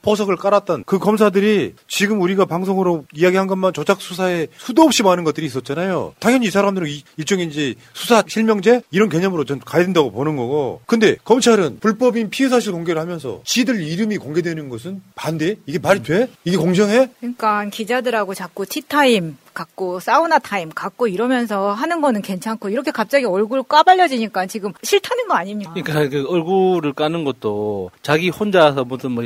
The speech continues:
Speaker 3: 영전에 했을 때나 승진했을 때는 보도가 되는 거 괜찮은데 이렇게 표 속에 들어가는 건 안 된다는 거잖아요.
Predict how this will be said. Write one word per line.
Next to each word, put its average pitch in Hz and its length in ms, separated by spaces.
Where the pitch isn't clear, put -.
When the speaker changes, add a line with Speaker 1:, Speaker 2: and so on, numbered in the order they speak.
Speaker 3:
영전에 131 380
했을 147 180
때나 104 380
승진했을 160 480
때는 104 600
보도가 151 280
되는 131 180
거 117 80
괜찮은데 101 840
이렇게 165 300
표 - 140
속에 180 280
들어가는 139 460
건 139 60
안 101 80
된다는 151 380
거잖아요. 104 280